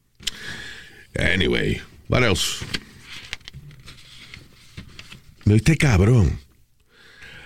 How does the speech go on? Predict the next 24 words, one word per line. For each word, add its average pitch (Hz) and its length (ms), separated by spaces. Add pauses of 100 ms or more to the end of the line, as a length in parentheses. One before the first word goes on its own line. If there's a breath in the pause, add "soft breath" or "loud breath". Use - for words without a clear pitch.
(140 loud breath)
A 190 160
Bentley 190 600
driving 156 960 (680)
Arizona 135 640
Mormon 127 540
prophet. 104 420
Un 180 140
profeta 156 540
mormón 139 540
que 139 120
maneja 101 320
un 80 180
Bentley 85 680
y 80 40
vive 87 240
allá 85 240
en 78 160
Arizona. 101 640 (800 loud breath)
Fue 139 180
acusado 170 580
de 143 420
tener 143 400
veinte 196 520
esposas, 170 840